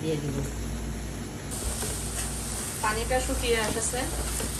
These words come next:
আমার মাংসটাও রান্না হয়ে গেছে, কিমাটা রান্না হয়ে গেছে।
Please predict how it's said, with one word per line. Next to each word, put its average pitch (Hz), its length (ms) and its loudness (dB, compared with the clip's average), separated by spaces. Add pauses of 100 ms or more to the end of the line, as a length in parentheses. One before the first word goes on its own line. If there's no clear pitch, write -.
(1900)
আমার - 220 0
মাংসটাও 196 600 2
রান্না 180 280 2
হয়ে 180 220 2
গেছে, 180 240 2 (540)
কিমাটা 185 380 0
রান্না 170 260 0
হয়ে 180 200 2
গেছে। - 220 0